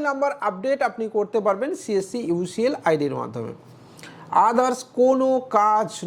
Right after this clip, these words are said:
নয়, এটা ভালো করে মাথায় ঢুকিয়ে নিন। তাও আবার সিএসসি ইউসিএল পেতে গেলে আপনাকে হাজারো terms and condition দিতে হবে, থাকতে হবে এবং অনেকটা লম্বা সময় ধরে সিএসসিতে কাজও করতে হবে।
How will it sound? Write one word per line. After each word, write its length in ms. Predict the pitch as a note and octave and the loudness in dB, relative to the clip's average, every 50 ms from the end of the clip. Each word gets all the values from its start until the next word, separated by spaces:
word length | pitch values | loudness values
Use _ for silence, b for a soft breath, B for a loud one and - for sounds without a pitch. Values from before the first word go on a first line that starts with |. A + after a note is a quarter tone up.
| F3+ F3+ | -2 0
নয়, 200 | G3 G3 E3+ C#3 - - - F3+ | 2 2 0 -2 -6 -8 -8 -2
এটা 140 | F3 A3 G#3+ G#3 - C3 B2 - - | 0 0 0 0 -2 -8 -16 -18 -6
ভালো 240 | - G3 A#3+ C4+ C4 B3+ B3 | -2 0 2 2 0 0 0
করে 120 | A#3 A3+ G#3+ F#3+ | 0 0 -2 -2
মাথায় 260 | E3+ E3+ F#3 F3+ E3 D3 | -4 -6 -6 -6 -6 -6
ঢুকিয়ে 280 | C#3+ C3+ C#3 C#3+ C3 B2 | -8 -8 -8 -8 -8 -8
নিন। 120 | A#2 A#2 A#2 - _ B B B B B B B _ _ - | -10 -12 -14 -20 _ B B B B B B B _ _ 2
তাও 180 | A3 C#4 D4+ D#4 C#4 A#3 G3 | 4 6 6 6 6 4 4
আবার 240 | F#3 G3 A3 B3+ D4 D4+ - - | 4 4 4 4 2 -2 -6 -8
সিএসসি 380 | - C4+ C#4 C#4+ C#4 - D4+ C#4 B3 B3+ | -6 -4 -4 -4 -2 -2 -4 -2 -2 -2
ইউসিএল 340 | C4 B3+ - - C4 B3+ - - | -4 -2 0 0 0 0 4 2
পেতে 180 | A3+ A3+ C#4 C4 | 2 2 2 0
গেলে 140 | B3 B3+ B3 A#3 | 0 2 2 2
আপনাকে 260 | A3 A#3 A#3 A3+ A#3 G#3+ F#3+ D3+ - F#3 | 0 0 -4 -2 -2 -2 -2 -2 0 0
হাজারো 340 | A3 B3+ A#3+ C#4+ C#4+ D4 D4 C#4 C#4+ - | 0 2 0 -2 -2 -2 -4 -4 -4 -4
terms 240 | A#3+ G3+ G#3+ G#3+ - C#4+ | -2 -2 -2 -2 -4 -4
and 100 | C#4 C4 C#4 | -2 0 0
condition 340 | C4+ B3+ B3+ A#3 B3+ C4 C4 A#3+ A3 | 0 0 -2 -4 -4 -4 -4 -4 -6
দিতে 160 | A3+ G#3+ A#3+ A#3+ A#3 | -6 0 2 4 4
হবে, 160 | A3+ A3 B3 C4 C4 A#3 | 4 2 0 -2 -2 -2
থাকতে 220 | G3+ G3 - - G#3 G3+ | -4 -4 -2 0 2 2
হবে 180 | G3 F#3+ A#3+ D#4+ F4+ B B B B B - G3 | 2 2 0 -2 -2 B B B B B -2 0
এবং 140 | G3+ B3 C4+ A#3+ - - - F#3+ A3 | 2 2 0 0 -4 -8 -2 0 2
অনেকটা 300 | B3+ C#4+ D4 D4 - C#4+ A#3 F#3+ F3 | 2 2 0 0 2 2 4 6 4
লম্বা 260 | F3+ G3+ A3+ C4 C#4+ C#4 - | 4 4 2 0 0 0 0
সময় 240 | C#4 B3+ B3+ C4 A#3+ B3 | -4 -2 -2 -2 -2 -2
ধরে 120 | B3+ C4 B3 - | -2 -2 -4 -4
সিএসসিতে 380 | - A3 G3 F#3 - F#3+ - G3+ F#3 - - G3 | -4 -4 -4 -4 -6 -2 -2 -2 -2 0 -2 2
কাজও 300 | F#3 G#3+ A#3+ B3 C#4+ C#4 C#4+ | 2 2 4 2 0 2 2
করতে 200 | C#4 C4 C#4 C4+ C4 | 0 0 2 0 0
হবে। 140 | C4 C4 C#4+ | 0 -2 -2